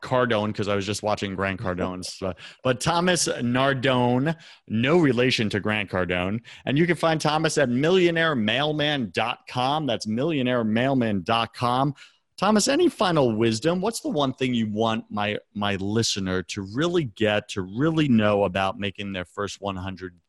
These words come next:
Speaker 1: thousand dollars or their next one hundred thousand?
Speaker 2: Well, um, uh, what I'd like to you to know, and maybe I should have mentioned this earlier, is, is, you know, part of that small voice inside is if,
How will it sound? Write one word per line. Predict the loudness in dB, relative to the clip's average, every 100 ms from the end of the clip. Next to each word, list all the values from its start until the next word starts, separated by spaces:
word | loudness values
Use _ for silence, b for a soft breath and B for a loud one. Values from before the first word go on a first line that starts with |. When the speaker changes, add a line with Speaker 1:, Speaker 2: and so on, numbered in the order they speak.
| -6
Speaker 1:
thousand | -4 -4 -6 -4
dollars | -2 0 -2 -6
or | -8 -8
their | -10
next | -10 -12 -12 -14
one | -16
hundred | -16 -20 -18 -14 -14
thousand? | -14 -20 _ _ _ _ _ b b b b
Speaker 2:
Well, | 0 4 4 2 -2
um, | 0 2 0 -6 _ _ _ _ -18
uh, | -18 -18 _
what | -2 2
I'd | 2
like | 2 0 -2
to | -2
you | -2
to | 0
know, | 2 4 6 4
and | 2 0 -2 0
maybe | 0 0
I |
should | -2
have | -2
mentioned | -2 -2 -2
this | -2 0
earlier, | 2 2 0
is, | 0 -2 -4 -6 -8
is, | -8 -6 -6 -8 -8
you | 0
know, | 0 0 -6 _ _ -18 0
part | 4
of | 4
that | 4 0
small | -4 0 2 2
voice | 2 0 0 -2
inside | -4 -2 0 2 2 0
is | -4 -6
if, | -8 -8